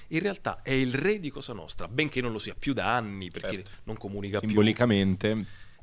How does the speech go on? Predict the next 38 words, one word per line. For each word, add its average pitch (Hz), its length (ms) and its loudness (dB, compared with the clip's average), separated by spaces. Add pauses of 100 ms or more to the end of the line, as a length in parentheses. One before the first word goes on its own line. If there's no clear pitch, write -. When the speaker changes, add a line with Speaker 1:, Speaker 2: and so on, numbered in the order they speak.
(140)
Speaker 1:
Prima 269 340 4
di, 139 320 0
eh, 117 240 -2
Settimo 135 440 -2
Mineo, 98 440 -2
per 87 140 -8
esempio, 87 560 -10
che 104 160 -2
era 113 480 2
capo 123 260 2
di 107 80 -2
Cosa 95 180 -4
Nostra, 90 320 -6
mentre 135 280 0
Messina 110 280 -2
Denaro 135 220 0
era 107 100 -2
fuori, - 400 0
perché - 280 -4
Denaro 135 360 2
cercava 156 800 -4
di 120 140 -6
avere 104 320 -2
un 113 100 -8
ruolo 165 240 -4
di 135 80 -2
influenza, 104 800 -2
ma 127 80 -2
non 175 100 -2
di 143 80 -8
essere 95 280 -4
il 90 120 -6
re, 85 160 -8 (560)
per - 160 -2
tenere 131 540 4
più - 280 -12 (140)
tempo 165 360 -4
possibile 175 680 -4